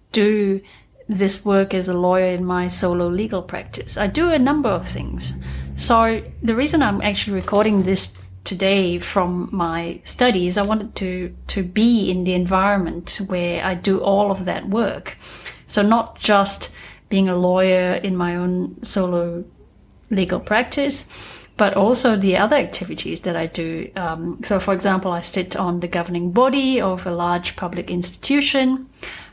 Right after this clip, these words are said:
I sit on another advisory board. I do this podcast, um, once a week with a guest, or, and once a week also talking to you. I'm also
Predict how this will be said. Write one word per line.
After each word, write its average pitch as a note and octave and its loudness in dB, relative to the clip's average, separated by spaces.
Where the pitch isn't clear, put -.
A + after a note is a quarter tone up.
I G3+ -6
sit G3 0
on F3+ 0
another G#3+ 2
advisory A#3+ 4
board. A#3 2
I G3 2
do F3+ 0
this E3+ -2
podcast, A#3+ 0
um, F#3+ 0
once G3 2
a G3+ 2
week G3 0
with F#3 2
a F3+ 2
guest, A3+ 0
or, F3 -10
and F3+ -4
once F#3 -2
a F3+ -2
week F3+ -2
also F#3 0
talking G#3+ 0
to - -4
you. G#3 0
I'm G3+ 4
also G3+ 4